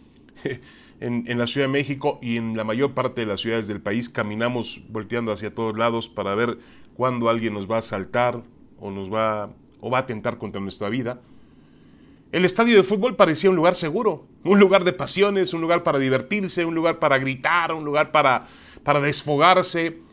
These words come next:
Pues el estadio de fútbol tampoco es seguro. En el estadio de fútbol también hay que voltear hacia atrás, a los lados, para ver si no te meten un, un golpe o si un vándalo no acaba con tu vida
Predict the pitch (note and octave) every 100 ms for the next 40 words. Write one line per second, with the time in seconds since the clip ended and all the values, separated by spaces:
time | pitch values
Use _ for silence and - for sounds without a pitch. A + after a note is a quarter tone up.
0 | - - _ - - A#2+ A#2 D#3 C3+ A#2
1 | B2 B2+ B2+ - F#2+ - - F#2+ - -
2 | - C2 - - - - - G#2+ G#2+ G#2
3 | D#3 C3 - B2+ D#3+ - A2+ A#2+ C3 B2
4 | G#2+ G#2 B2 B2+ - G2+ C3+ F3+ D#3 A2
5 | G#2+ E3 A3 C4 - - - - C#3+ C#3
6 | F3 - D#3+ E3 D3 D#3 D3+ D3 C#3+ C#3+
7 | C3 A#2+ D3 C#3+ G#3 B3 A#3+ A#3+ - -
8 | - - D3 E3+ F3 D#3+ E3+ D#3+ C#3+ C#3
9 | C#3+ C#3+ C3 B2+ A2+ G2+ A#2+ C#3 F#3 G3